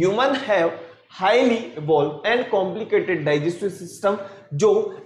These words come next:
एलिमेंट्री कैनाल भी रखता है और कुछ डाइजेस्टिव ग्लैंड्स भी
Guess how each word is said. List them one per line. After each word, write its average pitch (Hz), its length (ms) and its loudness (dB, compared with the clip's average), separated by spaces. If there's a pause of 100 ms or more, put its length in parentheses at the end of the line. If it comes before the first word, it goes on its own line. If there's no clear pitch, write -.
एलिमेंट्री 208 580 2
कैनाल 185 460 2
भी 220 140 0
रखता 220 340 2
है 233 160 2
और 185 540 0
कुछ 233 260 -4
डाइजेस्टिव 151 500 0
ग्लैंड्स 160 520 0
भी 180 200 2